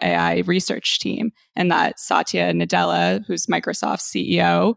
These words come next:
has also said the door is open to as many Open A I staffers as can join. Then Ilya Sutskever, who is one of the board members who fired Altman,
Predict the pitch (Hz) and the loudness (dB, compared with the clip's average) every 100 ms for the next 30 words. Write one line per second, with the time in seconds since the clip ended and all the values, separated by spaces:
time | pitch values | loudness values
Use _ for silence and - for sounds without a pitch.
0 | - 196 175 170 170 - 160 170 165 165 | -2 0 0 0 -2 -2 0 0 2 2
1 | 170 165 - 175 - 165 165 180 185 - | 2 0 0 -2 2 0 2 0 -2 0
2 | 170 160 165 233 208 233 220 185 185 196 | 0 2 2 0 2 4 4 4 2 0
3 | 185 185 180 175 170 165 185 - 180 180 | -2 0 2 2 2 0 0 0 0 2
4 | 185 175 196 196 - - - 165 165 180 | 0 0 -2 -4 -8 -10 -2 -2 0 -4
5 | - - - 185 170 160 165 165 175 226 | -8 -12 -8 -4 -2 2 2 2 2 2
6 | 254 _ _ _ _ - 214 202 214 320 | 2 _ _ _ _ 0 2 4 4 2
7 | - 208 202 190 175 180 - - 196 196 | 0 0 2 4 2 0 -2 0 0 0
8 | - 175 170 170 196 240 214 175 175 170 | -2 0 2 2 2 2 2 2 2 0
9 | 175 - _ 185 190 208 185 196 190 190 | -4 -10 _ -2 0 0 0 0 4 2
10 | 185 170 170 175 180 190 - 185 175 175 | 2 2 2 4 2 0 0 0 2 2
11 | 185 - - - 190 202 180 196 214 180 | 0 -6 -6 0 4 4 4 2 2 2
12 | 180 - 170 175 214 | 2 2 0 2 0